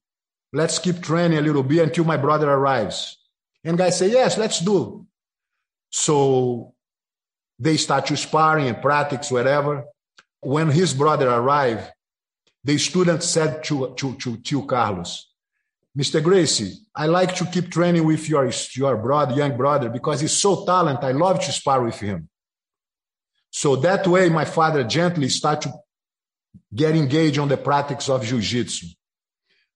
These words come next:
But for him, was, uh, two different things, because the practice he saw my, my uncle Carlos do,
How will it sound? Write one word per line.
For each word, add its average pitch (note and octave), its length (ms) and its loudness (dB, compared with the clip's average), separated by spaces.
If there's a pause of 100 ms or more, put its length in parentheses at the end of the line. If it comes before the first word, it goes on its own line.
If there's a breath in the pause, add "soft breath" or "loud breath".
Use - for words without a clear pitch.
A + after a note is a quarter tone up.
(140)
But D#3 180 0
for F3 220 2
him, E3+ 380 2 (960)
was, D#3+ 280 2
uh, D3+ 140 2
two A3+ 180 0
different E3+ 460 0
things, B2 320 -2
because B2+ 380 -2 (180)
the C#3 100 -4
practice F3 560 0
he D3 120 -2
saw C3+ 680 -2 (120)
my, C3 120 -2 (140)
my C3 200 0
uncle C#3 220 -2
Carlos A2+ 680 -4 (100)
do, A#2 440 -2